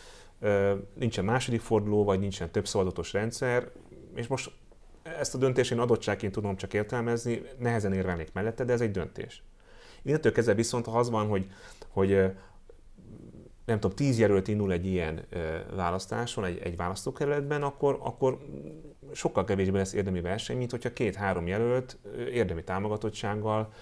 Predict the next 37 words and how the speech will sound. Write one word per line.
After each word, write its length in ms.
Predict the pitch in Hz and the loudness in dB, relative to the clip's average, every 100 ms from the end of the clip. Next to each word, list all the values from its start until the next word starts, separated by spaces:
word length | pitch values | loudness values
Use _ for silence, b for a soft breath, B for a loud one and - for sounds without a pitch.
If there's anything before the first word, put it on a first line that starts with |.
| B B | B B
összeméri 380 | - - 92 92 | -8 -2 0 2
az 120 | 98 | 2
erejét. 280 | 104 82 85 | 2 2 0
Tehát 200 | - 98 | -2 0
bármilyen 380 | 135 123 98 95 | 4 4 4 2
is 100 | 90 | 0
furcsa, 520 | - 131 135 147 143 - B B B - | 0 0 2 2 2 -2 B B B 4
az, 240 | 127 127 | 4 4
hogy 140 | 110 | 2
egy, 200 | 101 95 - - - - | 2 2 -4 -20 -20 -4
ezt 240 | 117 120 | -2 0
a 40 | 104 | 2
döntést 320 | 104 104 95 | 0 0 -4
hozták 280 | 101 - - | -4 -8 -10
a 40 | |
pártok, 320 | 95 95 - | -4 -4 -4
hogy 100 | 95 | -2
ez 100 | 95 | -2
a 60 | 95 | 0
verseny 360 | 90 87 - - | -2 -2 -4 -6
szabálya, 520 | - 117 131 139 131 | -2 2 2 2 0
ennek 260 | 127 117 - | 0 -2 -2
a 40 | |
szabálynak 400 | - 107 101 95 | -2 0 0 -2
az 160 | 104 - | -6 -4
felel 320 | 90 80 87 | -4 -4 -6
meg, 260 | 107 123 | -6 -8
hogy, 220 | - 120 - | -2 -2 -2
hogy, 380 | - 117 117 117 | -2 0 2 0
hogy 180 | 117 110 | -2 -6
koncentrálódnak 840 | - 113 95 92 92 95 92 92 101 | -2 -2 0 -4 -2 -2 -2 -4 -2
a 40 | |
jelöltek, 560 | 95 80 82 - 143 - | -2 -2 -6 -6 -8 -6
és 140 | 147 | -6
hát 140 | 185 | -6
itt 180 | 180 170 | -6 -8
nagyon 380 | 196 180 78 90 | -4 -4 -4 -6